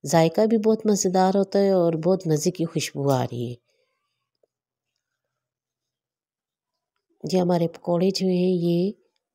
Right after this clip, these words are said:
अ, तैयार हो गए हैं, फ्राई हो गए हैं। तो इनको अब मैं निकाल दूँगी।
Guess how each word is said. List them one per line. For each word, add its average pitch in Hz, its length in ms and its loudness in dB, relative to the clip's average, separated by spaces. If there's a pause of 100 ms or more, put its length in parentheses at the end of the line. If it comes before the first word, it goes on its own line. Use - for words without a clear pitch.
(260)
अ, 160 340 -4 (200)
तैयार 170 280 0
हो 226 120 0
गए 202 140 -6
हैं, 190 320 -2
फ्राई 170 280 0
हो 240 120 2
गए 185 140 -4
हैं। 180 160 0 (1500)
तो - 360 -12 (300)
इनको 175 420 -2
अब 160 80 -4
मैं 165 200 -2
निकाल 160 420 -4
दूँगी। 185 400 -4